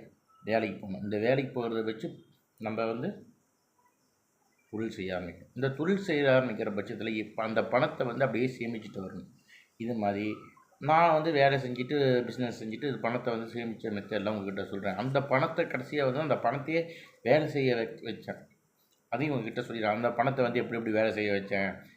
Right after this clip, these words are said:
எப்படி வந்து பணம், அந்த பணத்தை வச்சு எனக்கு, எனக்கு வருமானம் வந்தது. இது மாதிரி ஒரு பயனுள்ள வீடியோ வந்து உங்களுக்குள்ள என் வாழ்க்கையில நடந்த விஷயங்கள்லாம் வந்து உங்ககிட்ட வந்து நான் அப்படியே பகிர்ந்துக்கிறேன், புரியுதுங்களா? எதுவுமே எ-, எடிட்டிங்லாம் எதுவுமே கிடையாது. ஏன்னா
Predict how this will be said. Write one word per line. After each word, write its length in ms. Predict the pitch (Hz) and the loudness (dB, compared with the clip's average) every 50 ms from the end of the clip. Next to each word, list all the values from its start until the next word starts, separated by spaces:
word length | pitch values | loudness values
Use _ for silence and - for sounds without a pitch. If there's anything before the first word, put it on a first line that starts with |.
| _ _ - | _ _ -4
எப்படி 320 | - 123 - - - 139 135 | -4 -4 -4 0 2 4 4
வந்து 260 | 123 123 127 127 131 123 - - | 4 4 4 6 6 6 6 4
பணம், 260 | - 104 110 107 113 | 2 2 2 2 0
அந்த 200 | 123 131 135 131 127 | 2 4 4 4 4
பணத்தை 420 | - 123 - 139 131 - - 131 | 6 4 4 4 2 2 0 0
வச்சு 240 | 123 123 131 147 135 | 0 0 0 2 2
எனக்கு, 220 | - 120 107 107 117 | 2 2 0 2 2
எனக்கு 200 | 127 143 139 131 | 0 2 4 4
வருமானம் 420 | 123 123 123 123 123 120 113 101 98 | 4 4 6 6 4 4 4 2 0
வந்தது. 340 | 98 101 98 98 95 98 98 98 95 | -2 -2 -2 -2 -2 -2 -2 -2 -2
இது 160 | 107 120 120 | -4 -6 -4
மாதிரி 320 | 113 117 127 131 131 131 120 110 101 95 92 - - - - - _ - | 0 0 0 2 2 2 2 2 2 0 -2 -6 -12 -18 -20 -20 _ -2
ஒரு 160 | 110 110 98 | -2 -2 2
பயனுள்ள 420 | - 113 127 139 139 131 127 131 127 | 4 4 4 4 4 4 4 4 4
வீடியோ 280 | 117 120 117 117 113 107 | 2 2 0 0 0 0
வந்து 220 | 107 107 120 135 | 0 0 -2 -2
உங்களுக்குள்ள 400 | 120 107 104 101 - 117 117 117 110 107 104 104 | -2 -2 -4 -4 -4 0 2 4 4 4 4 4
என் 220 | 107 110 113 110 | 2 2 2 4
வாழ்க்கையில 320 | 110 117 113 110 120 117 110 | 4 4 4 4 0 0 0
நடந்த 320 | 110 107 110 107 107 104 104 104 101 | 0 -2 -2 -2 -2 0 0 0 0
விஷயங்கள்லாம் 640 | 98 98 - 110 104 104 98 98 104 104 101 98 | -2 -4 -6 -6 -4 -4 -2 0 2 2 2 2
வந்து 180 | 98 101 - 160 185 - - - - - - - | 0 -2 -4 -4 -4 -4 -8 -12 -12 -12 -12 -8
உங்ககிட்ட 360 | - 107 110 101 104 104 120 113 | -4 -2 -2 -2 0 0 0 0
வந்து 200 | 107 104 110 107 | 0 0 0 -2
நான் 100 | 98 90 | -2 -2
அப்படியே 200 | 98 101 101 - | -2 -2 -2 -2
பகிர்ந்துக்கிறேன், 560 | 101 92 92 95 90 87 98 - - - - - - - | -4 -4 -4 -6 -8 -10 -12 -12 -14 -14 -16 -20 -20 -14
புரியுதுங்களா? 380 | - 117 110 101 101 107 107 104 | -8 -8 -6 -6 -2 -2 -2 -2
எதுவுமே 240 | 113 113 123 127 123 113 110 | -2 0 0 0 0 2 2
எ-, 180 | 107 107 104 101 | 0 2 2 2
எடிட்டிங்லாம் 520 | 107 - - - 123 107 104 113 117 110 | 0 -2 -2 -4 -6 -4 -2 0 0 0
எதுவுமே 200 | 104 107 110 107 | 0 -2 -4 -2
கிடையாது. 400 | 98 101 98 101 101 101 98 98 98 - - - - _ _ - | -2 -2 -2 0 0 0 0 -2 -6 -10 -16 -18 -20 _ _ -2
ஏன்னா 200 | 110 117 123 143 | 0 2 4 4